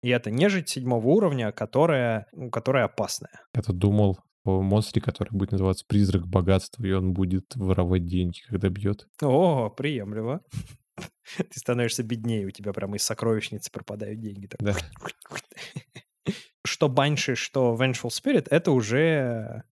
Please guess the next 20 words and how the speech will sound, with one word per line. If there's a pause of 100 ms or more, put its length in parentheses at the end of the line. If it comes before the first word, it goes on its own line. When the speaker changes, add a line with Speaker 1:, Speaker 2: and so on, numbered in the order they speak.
Speaker 2:
Не
хихоньки-хахоньки.
Speaker 1:
опасная
нежить,
который,
к-,
да,
который
вот
этот
танх, (100)
там
нужно, (440)
чтобы
повезло,
чтобы
он
был
способен
их